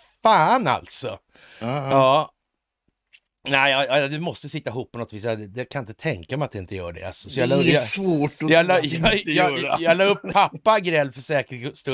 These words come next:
Speaker 1: skull som kommentar där också. För alla ska
Speaker 2: Ja.
Speaker 1: se. Och så är Wilhelm nedanför då, då.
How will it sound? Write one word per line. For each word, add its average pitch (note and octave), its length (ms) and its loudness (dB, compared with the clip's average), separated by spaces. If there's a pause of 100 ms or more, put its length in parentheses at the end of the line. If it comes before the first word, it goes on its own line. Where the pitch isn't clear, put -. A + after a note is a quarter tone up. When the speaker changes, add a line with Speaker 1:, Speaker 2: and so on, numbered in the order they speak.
(120)
Speaker 1:
skull B2 280 -6
som A#2 140 -12
kommentar A2+ 460 -4
där G#2 140 -4
också. G2+ 320 -8 (400)
För C#3 60 2
alla B2+ 260 4
ska - 140 -4
Speaker 2:
Ja. C3 40 0
Speaker 1:
se. A2+ 200 -4
Och B2 100 -2
så B2+ 120 -10
är F#3+ 80 0
Wilhelm D#3 460 2
nedanför B2+ 640 0
då, G#2 160 -6
då. F2+ 200 -8